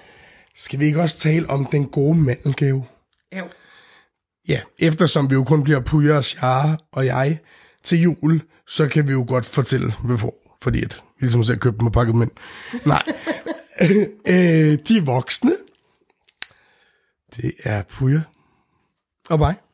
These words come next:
Speaker 2: Jeg er stadig sikker på, at jeg vinder.
Speaker 1: Øh, for, har vi købt Den lille bog om hygge, vejen til et hyggeligere liv. Og så er der sådan en masse små historier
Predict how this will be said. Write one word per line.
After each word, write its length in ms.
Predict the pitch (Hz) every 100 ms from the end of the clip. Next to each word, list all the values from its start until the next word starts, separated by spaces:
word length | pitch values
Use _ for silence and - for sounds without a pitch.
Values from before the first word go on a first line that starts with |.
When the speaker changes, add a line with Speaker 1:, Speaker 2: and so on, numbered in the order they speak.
| _ _ _ _ _ _ _ _ -
Speaker 2:
Jeg 80 |
er 60 | 170
stadig 280 | 226 165 170
sikker 180 | 175 165
på, 100 | 170
at 60 | 143
jeg 80 | 165
vinder. 220 | 170 - 180 - _ _ _ _ - 208
Speaker 1:
Øh, 520 | 202 185 175 170 170
for, 360 | - 170 165 - -
har 200 | 123 156
vi 80 | 156
købt 240 | - 180 - _ _ -
Den 220 | 180 180
lille 280 | 170 180 233
bog 300 | - 170 -
om 160 | - 175
hygge, 400 | 139 139 139 156 _ _ 135
vejen 380 | 147 - 214
til 140 | 202 139
et 80 | 120
hyggeligere 460 | 170 165 247 208
liv. 180 | 151 123 _ _ - - - _
Og 140 | - 147
så 100 | 202
er 40 |
der 80 | 269
sådan 220 | 185 196
en 120 | 185 -
masse 440 | 151 - - 165
små 540 | 156 - 151 139 151 147 _ _
historier 840 | 165 160 - - 160 156 - 147